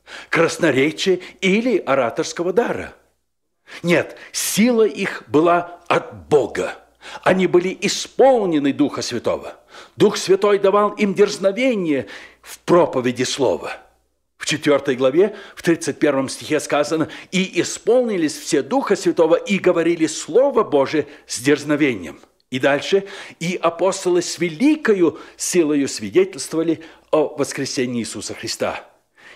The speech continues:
И это, имейте в виду, во время преследования. С какой силой, с какой убедительности проповедовал Пётр, например, в день Пятидесятницы, что тысячная толпа народа,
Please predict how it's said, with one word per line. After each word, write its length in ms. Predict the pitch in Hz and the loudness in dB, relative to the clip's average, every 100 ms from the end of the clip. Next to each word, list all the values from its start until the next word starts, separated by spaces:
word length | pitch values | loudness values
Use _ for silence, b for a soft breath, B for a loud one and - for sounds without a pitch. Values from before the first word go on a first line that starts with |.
| _ | _
И 200 | 131 139 | -8 -4
это, 720 | 127 202 233 269 170 - - _ | 0 0 2 0 0 -4 -16 _
имейте 380 | 135 143 127 117 | -2 0 -2 -6
в 40 | |
виду, 320 | 107 107 101 B B _ | -4 -2 -4 B B _
во 140 | 127 | 0
время 320 | 127 117 113 110 | 2 0 -2 -8
преследования. 800 | - 123 120 104 80 78 - - _ _ _ _ _ _ _ _ B B | -8 -8 -4 -6 -6 -12 -14 -18 _ _ _ _ _ _ _ _ B B
С 100 | - | -6
какой 320 | - 185 214 202 | -2 0 0 0
силой, 600 | - - 226 123 95 - B - | -4 -2 -2 -2 -6 -14 B -8
с 100 | - | -2
какой 320 | - 190 202 | 0 2 0
убедительности 1080 | 190 196 196 - 277 277 180 151 - - 131 B B | -2 -4 -6 -2 -2 0 -2 -2 -4 -6 -6 B B
проповедовал 680 | 143 - 131 139 143 165 175 | -2 -2 0 0 0 -2 -2
Пётр, 400 | - 247 220 180 | 2 2 2 -4
например, 480 | 170 165 156 135 | -4 -4 0 0
в 60 | 123 | 0
день 200 | 139 131 | -2 -4
Пятидесятницы, 880 | 131 127 127 143 160 123 117 - 107 B - | -8 -10 -10 -4 -2 -4 -8 -6 -8 B -10
что 540 | - 185 147 - - - | 0 2 2 -2 -8 0
тысячная 580 | 214 - 160 156 151 | 0 0 -8 -2 -2
толпа 480 | 139 139 131 - 208 | 0 -2 0 0 0
народа, 600 | 135 131 233 226 139 123 | 0 -2 0 -2 0 -2